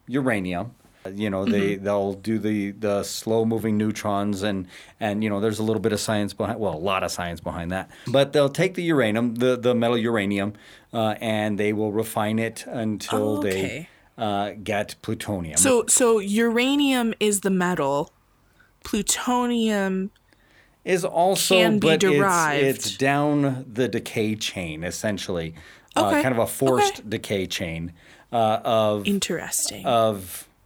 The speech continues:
Speaker 1: uranium. Uh, and plutonium, uh, because of those, uh, slow-moving neutrons, is, uh, fissible. We can, um, you know, induce fast fission, and that is what they needed to create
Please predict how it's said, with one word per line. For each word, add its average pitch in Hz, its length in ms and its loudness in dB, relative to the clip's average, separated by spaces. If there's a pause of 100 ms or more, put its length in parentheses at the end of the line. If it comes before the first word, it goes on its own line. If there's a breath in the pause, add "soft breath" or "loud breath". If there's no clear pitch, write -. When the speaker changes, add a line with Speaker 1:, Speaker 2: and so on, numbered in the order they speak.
(240)
Speaker 1:
uranium. 98 480 -6 (420 soft breath)
Uh, 110 280 0
and 117 460 0
plutonium, 135 920 0
uh, 127 120 -4
because 120 460 -2
of 131 80 -2
those, 120 360 -2 (320 soft breath)
uh, 107 220 -2
slow-moving 123 920 0
neutrons, 117 580 0
is, 110 440 -2
uh, 107 400 -2 (100)
fissible. 95 480 -2
We 90 140 -6
can, 92 360 -6 (400 loud breath)
um, 92 580 -4 (320)
you 117 100 -2
know, 104 120 -2
induce 113 720 -4 (840 soft breath)
fast - 640 0
fission, 110 720 0
and 101 720 -4
that 107 260 0
is 107 260 -4
what 101 280 -2
they 107 140 0
needed 98 460 -2
to 95 240 -6
create 90 680 -8